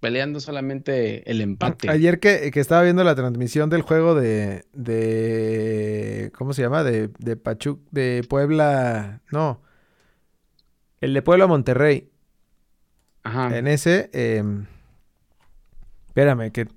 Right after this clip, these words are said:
Speaker 2: no cambiamos el título del, del podcast, pero bueno. Ya,
Speaker 1: No te preocupes,
Speaker 2: ya, ya,
Speaker 1: no
Speaker 2: ya
Speaker 1: pasa
Speaker 2: lo
Speaker 1: nada.
Speaker 2: cambié, ya lo cambié.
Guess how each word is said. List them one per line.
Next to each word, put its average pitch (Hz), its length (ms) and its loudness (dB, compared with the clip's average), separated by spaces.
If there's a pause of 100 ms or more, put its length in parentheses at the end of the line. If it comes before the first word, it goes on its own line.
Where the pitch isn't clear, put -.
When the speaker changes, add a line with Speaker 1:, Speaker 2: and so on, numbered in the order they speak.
(260)
Speaker 2:
no 139 140 -4
cambiamos 160 400 2
el 110 100 -4
título 127 440 -2
del, 95 260 -6 (1500)
del 101 160 -8
podcast, 120 420 -4
pero 120 180 0
bueno. 135 280 2 (800)
Ya, 156 260 8
Speaker 1:
No 160 120 -6
te 175 80 -4
preocupes, 113 340 -6
Speaker 2:
ya, 156 180 4
ya, 165 140 4
Speaker 1:
no 151 60 0
Speaker 2:
ya - 100 -6
Speaker 1:
pasa 151 160 2
Speaker 2:
lo 170 80 6
Speaker 1:
nada. - 60 0
Speaker 2:
cambié, 120 280 2
ya 127 120 2
lo 135 80 -2
cambié. 101 340 -6